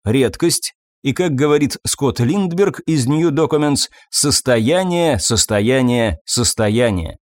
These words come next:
Выцвели ли цвета, есть ли разрывы или пятна,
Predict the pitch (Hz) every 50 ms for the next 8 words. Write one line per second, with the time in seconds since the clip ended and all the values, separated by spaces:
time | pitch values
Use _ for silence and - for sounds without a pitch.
0 | _ _ _ _ - 104 170 226 - - 123 127 117 117 113 107 120 110 107 -
1 | - 117 120 120 95 - 113 110 117 139 139 - _ - 90 107 175 208 - -
2 | - 127 131 123 127 113 90 104 123 143 131 117 120 117 - 135 135 120 113 87
3 | - 110 110 123 123 - 147 143 143 120